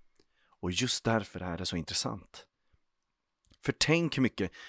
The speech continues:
pengar som läggs på samtal som till slut blir några fina foton eller bara ett gäng nickande huvuden som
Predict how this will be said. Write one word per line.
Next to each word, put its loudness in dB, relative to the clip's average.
pengar 4
som -2
läggs 0
på -10
samtal 2
som -2
till -2
slut 4
blir -2
några 2
fina 4
foton 2
eller -2
bara 6
ett 0
gäng 2
nickande 0
huvuden 0
som -2